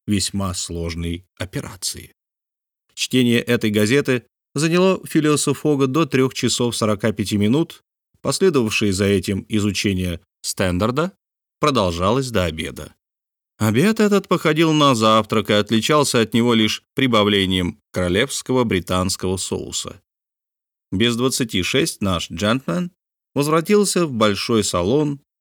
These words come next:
и погрузился в чтение Morning Chronicle. Получасом позднее несколько членов Реформ-клуба появились в зале и подошли к камину, в котором пылал огонь.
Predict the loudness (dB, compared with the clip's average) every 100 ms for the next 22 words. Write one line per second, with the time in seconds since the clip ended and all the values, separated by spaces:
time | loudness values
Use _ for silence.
0 | -4 -2 -2 -2 0 0 0 -2 -2 -2
1 | -4 -6 -6 -4 -2 -2 -4 -6 _ _
2 | -2 0 0 -2 -6 _ -6 -4 -6 -10
3 | -14 -18 _ _ _ _ _ _ _ _
4 | _ _ _ _ _ _ 0 0 2 0
5 | 0 0 0 2 2 4 2 -2 -4 -2
6 | 0 0 0 -2 -2 -2 -2 -2 0 2
7 | 0 -2 -2 0 2 2 0 -2 -2 0
8 | 0 0 -2 -4 -4 -2 -2 -4 -6 -8
9 | -8 -6 -6 -6 -12 _ _ _ _ -8
10 | -6 -4 -6 -8 -8 -8 -8 -10 -12 -14